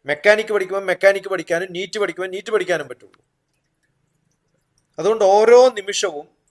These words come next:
അറിയാനുള്ള ആഗ്രഹത്തോടു കൂടി ജീവിക്കുക. ഓക്കെ, അതിന് ബാക്ക്ഗ്രൗണ്ടും പണ്ടത്തെ കഥയും ഒക്കെ മറക്കുക.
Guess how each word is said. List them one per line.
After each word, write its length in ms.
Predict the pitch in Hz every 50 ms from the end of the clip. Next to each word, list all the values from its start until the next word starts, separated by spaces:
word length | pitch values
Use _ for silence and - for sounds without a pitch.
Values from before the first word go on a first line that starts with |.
| _ _ _ _ _ _ _ _ -
അറിയാനുള്ള 640 | 151 170 180 196 214 233 240 233 226 208 180 185 190
ആഗ്രഹത്തോടു 600 | 180 170 170 170 180 180 185 185 185 180 165 151
കൂടി 180 | 143 147 156
ജീവിക്കുക. 400 | 175 170 175 160 127 - - - - _ _ _ _ _ _ _ _ _ _ _ _ _ _ _ _ _ _ _ _ _ _ _ _ _ _ _ _ _ _ _ _ _ _ _ _ _ _ _ _ -
ഓക്കെ, 200 | 139 156 - 196
അതിന് 380 | 175 147 147 156 175 208 220 220
ബാക്ക്ഗ്രൗണ്ടും 800 | 170 180 175 175 196 190 214 214 208 190 175 160 165 175 170
പണ്ടത്തെ 420 | - 170 160 165 170 190 185 - 190
കഥയും 300 | - 175 170 170 185 185
ഒക്കെ 200 | 180 - - 220
മറക്കുക. 540 | 214 214 214 220 220 220 202 139 - _